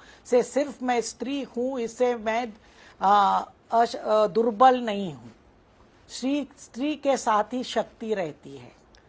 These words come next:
और हम इसीलिए मैं ये कह सकती हूँ कि नाइंटी to नाइंटी फ़ाइव परसेंट students बहुत मदद करते हैं, वो राष्ट्रवाद भी हैं और हमारा फैकल्टी भी।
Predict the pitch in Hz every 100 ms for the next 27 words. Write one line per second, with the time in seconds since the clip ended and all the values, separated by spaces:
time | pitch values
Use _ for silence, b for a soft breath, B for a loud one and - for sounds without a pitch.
0 | _ - 208 202 185 226 226 B B B
1 | 214 - 302 294 247 240 254 240 220 254
2 | 240 233 247 240 233 226 208 - 220 202
3 | 226 247 - 254 277 - b b b b
4 | 196 233 277 294 285 294 294 269 226 262
5 | 262 277 240 247 233 233 214 214 - 233
6 | 240 247 240 226 - 240 226 202 156 151
7 | - - _ _ _ _ - 214 170 254
8 | 269 - - _ b b b - 202 208
9 | 220 220 - 202 - 208 208 233 233 202
10 | 185 185 - - 233 220 214 190 196 233
11 | 202 240 247 - b b 180 214 220 190
12 | 208 208 208 202 202 196 196 220 202 190
13 | 156 151